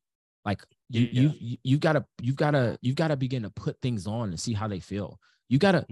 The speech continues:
Speaker 1: like,
Speaker 2: Mm-hmm.
Speaker 1: what does it feel like to lead a boardroom? What does it feel like
Speaker 2: Wow.
Speaker 1: to, to, to be on stage? Does it, does it feel good to be behind a podcast mic?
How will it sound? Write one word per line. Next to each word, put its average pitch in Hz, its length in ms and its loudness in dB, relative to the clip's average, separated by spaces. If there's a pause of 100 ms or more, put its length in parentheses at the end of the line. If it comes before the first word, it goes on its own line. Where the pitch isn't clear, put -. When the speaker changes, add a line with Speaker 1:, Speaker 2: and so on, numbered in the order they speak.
(140)
Speaker 1:
like, 110 140 0
Speaker 2:
Mm-hmm. 104 100 -8
Speaker 1:
what 143 100 4
does 180 140 2
it 165 80 -2
feel 170 140 -2
like 147 140 -2
to 139 100 -4
lead 123 180 -4
a 123 40 -4
boardroom? 95 540 -8 (260)
What 117 80 -4
does 160 120 2
it 165 80 -2
feel 160 200 -2
like 156 200 -2
Speaker 2:
Wow. 98 60 -12 (100)
Speaker 1:
to, 123 360 0 (300)
to, 120 320 -2
to 110 480 -4 (260)
be 131 160 -2
on 131 160 -4
stage? 117 480 -4
Does 107 220 -10
it, - 160 -10
does 107 160 -2
it 98 80 -8
feel 160 180 0
good 160 180 -4
to 135 60 0
be 127 140 -2
behind 117 320 -6
a - 20 -8
podcast - 560 -6
mic? 85 260 -12